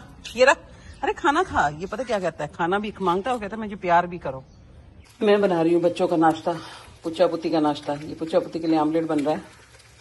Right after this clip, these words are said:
कुछ भी नहीं डालती हूँ इसको, ऐसे ही तवे, मतलब इस पे fry pan में डाल के बनाती हूँ, क्योंकि नमक इनके लिए जहर के बराबर है। और ये उबले हुए अंडे खाने इन्होंने बंद कर दिए, इसलिए मैं थोड़ा सा ऐसे है ना,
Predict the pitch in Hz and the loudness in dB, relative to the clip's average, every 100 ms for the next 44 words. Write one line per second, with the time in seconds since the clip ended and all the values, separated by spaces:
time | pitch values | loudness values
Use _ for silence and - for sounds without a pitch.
0 | - - 208 247 226 196 160 175 165 - | -20 -10 -4 0 2 4 2 2 -2 0
1 | 160 151 170 160 156 165 160 160 151 156 | 0 0 -2 0 0 0 0 0 0 0
2 | 147 - - 151 - 151 151 151 160 160 | -2 -10 -18 -12 -6 -4 0 0 4 4
3 | 151 147 156 151 139 156 208 - - - | 4 2 0 -2 -2 -2 -6 -8 -20 -20
4 | - - - - 165 160 165 160 165 170 | -20 -20 -20 -10 -8 -2 4 6 6 4
5 | 170 160 165 165 165 160 160 156 160 160 | 2 2 2 2 2 2 2 0 0 0
6 | 160 151 151 151 - - _ - 151 139 | 2 2 0 -2 -6 -18 _ -6 -4 -4
7 | - - - - - 196 208 208 196 190 | -6 -10 -20 -16 -2 0 2 2 2 2
8 | 190 175 180 185 165 175 170 147 156 160 | 0 0 2 2 2 2 2 0 0 -2
9 | 180 170 165 170 165 160 170 160 156 214 | 0 -2 0 0 0 -4 0 0 0 -2